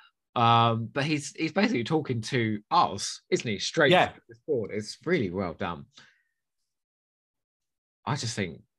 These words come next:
Speaker 1: Trout is incredible, but I do genuinely find that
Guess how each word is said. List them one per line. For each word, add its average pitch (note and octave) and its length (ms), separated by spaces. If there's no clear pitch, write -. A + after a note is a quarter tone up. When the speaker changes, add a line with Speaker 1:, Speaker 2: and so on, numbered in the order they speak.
Speaker 1:
Trout F2 320
is D2 80
incredible, D#2 760
but B2+ 340
I G#2 120
do B2 440
genuinely F#2+ 680
find F2+ 420
that D2 220